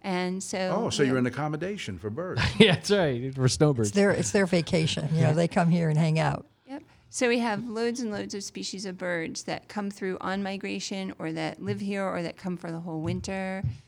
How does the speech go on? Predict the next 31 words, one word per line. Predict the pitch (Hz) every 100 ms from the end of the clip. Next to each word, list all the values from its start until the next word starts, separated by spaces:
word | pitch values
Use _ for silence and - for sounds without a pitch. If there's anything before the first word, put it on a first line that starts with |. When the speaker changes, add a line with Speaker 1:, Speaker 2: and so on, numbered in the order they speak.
| _
Speaker 1:
Then | - 214 208 202
lots | 220 214 -
and | 247
lots | 214 208
of | 185
aquatic | - - 214 220 -
species | - - 226 - 226 226 220 220 208
because | - 175 - 175 175 -
we | 170
have | 143 -
freshwater | - 247 - 233 226
marshes | 220 208 208 - 208 196 -
and | -
brackish | 143 202 - -
water | 208 214
marshes | 202 202 - 214 202 202 202 208
and | 151 - _ _ _ _
the | 180
lagoons, | 165 160 202 226 220 214 214 214 -
you | 202
know, | 175 165 110 92
Speaker 3:
Mm-hmm. | 101 110 104 - -
Speaker 1:
and | 220 220 214
just | 254 247
a | 208 208
wide | 226 208 226 226
variety | 202 202 190
of | 190
habitat. | - 247 247 - 170 165 - 247
We | 185 180
have | 180 175 175 190